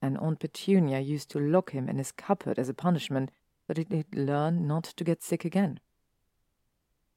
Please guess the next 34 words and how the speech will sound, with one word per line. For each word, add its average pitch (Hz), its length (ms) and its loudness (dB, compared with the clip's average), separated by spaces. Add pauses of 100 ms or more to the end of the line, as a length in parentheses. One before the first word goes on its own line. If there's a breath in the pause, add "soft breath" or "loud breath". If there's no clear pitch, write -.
(460)
What 247 180 2 (100)
do 208 140 4
you 214 180 6
know? 196 300 8
It 131 180 -2
actually 160 420 0
seemed 160 280 0
to 175 100 2
have 175 140 4
worked. 180 340 4 (1500)
Harry's 202 220 8
body 185 300 6
hadn't 180 400 6
ever 175 200 6
gotten 180 260 0
sick - 220 -8
again. 123 320 -6 (1200)
The 156 100 -4
rest 170 240 4
of 156 100 -6
the 185 100 0
day 165 220 6
went 170 320 0
by 180 200 4
in 139 120 2
a 143 40 0
hazy 156 300 -2
blur. 147 360 -2 (840)
Harry 147 200 2
only 156 240 2
remembered 151 440 0
parts 165 300 -2
of - 100 -10
it. - 200 -10